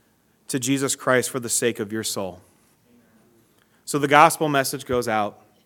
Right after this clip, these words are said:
If you're not trusting in Jesus Christ this morning for the salvation, for salvation of your soul, I plead with you and beg you, take Jesus Christ by faith this morning.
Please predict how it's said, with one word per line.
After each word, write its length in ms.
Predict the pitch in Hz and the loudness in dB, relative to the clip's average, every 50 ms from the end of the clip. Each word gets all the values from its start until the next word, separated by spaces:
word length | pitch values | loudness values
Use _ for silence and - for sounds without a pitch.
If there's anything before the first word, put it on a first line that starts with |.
| _ _ _ _ _ _ _ _ _ _ _ _ _ _ _ _ - | _ _ _ _ _ _ _ _ _ _ _ _ _ _ _ _ -10
If 180 | 139 131 - - | -10 -8 -4 0
you're 100 | 151 160 | 0 2
not 240 | 165 160 160 160 - | 4 4 4 2 0
trusting 400 | - 151 147 147 - - 147 135 | 0 0 0 0 0 -2 -4 -4
in 120 | 127 117 | -4 -4
Jesus 280 | 117 127 123 131 123 - | -6 -8 -10 -10 -12 -10
Christ 380 | - - 131 127 123 123 - | -6 -2 0 0 -2 -2 -4
this 160 | 127 117 - | -8 -8 -6
morning 480 | 127 123 127 127 127 123 120 110 104 104 - _ _ - - _ _ | -4 -2 -2 0 0 0 -2 -4 -6 -8 -12 _ _ -20 -20 _ _
for 120 | - 147 143 | -2 -2 -2
the 100 | 135 127 | 0 0
salvation, 680 | - 151 139 135 131 131 131 131 131 - 127 120 117 - | 2 4 4 4 4 4 2 0 0 -2 -6 -8 -10 -12
for 140 | - - 131 | -14 -12 -4
salvation 580 | - - 139 135 123 135 143 135 - 139 131 | 0 2 2 4 4 2 0 0 -2 -4 -6
of 160 | 113 123 123 117 | -4 -6 -4 -2
your 140 | 120 131 | -2 -2
soul, 580 | 120 - - 135 123 123 127 139 151 147 - _ _ _ _ _ _ _ _ _ | -2 -2 -2 0 0 0 0 -2 -6 -10 -16 _ _ _ _ _ _ _ _ _
I 120 | - 131 156 | -4 -4 -4
plead 420 | 156 - - - 139 135 147 147 | -4 -6 -8 -4 -4 -2 -2 -2
with 160 | 165 151 - | -4 -6 -4
you 160 | 160 160 165 - | -2 -2 -2 -2
and 180 | 127 123 110 | -4 -8 -6
beg 220 | 107 117 117 113 104 | -4 -4 -4 -4 -4
you, 80 | 107 | -8
take 300 | 104 - - 120 127 120 | -10 -8 -8 -10 -10 -10
Jesus 340 | 104 110 113 110 107 104 - | -8 -8 -8 -8 -8 -10 -14
Christ 320 | - - 113 104 95 - | -12 -10 -10 -10 -10 -10
by 140 | - 98 92 | -10 -12 -12
faith 320 | - - - 95 92 90 - | -12 -12 -12 -12 -12 -12 -14
this 200 | - - - - | -16 -16 -16 -16
morning. 300 | 87 85 85 82 82 | -18 -20 -20 -20 -20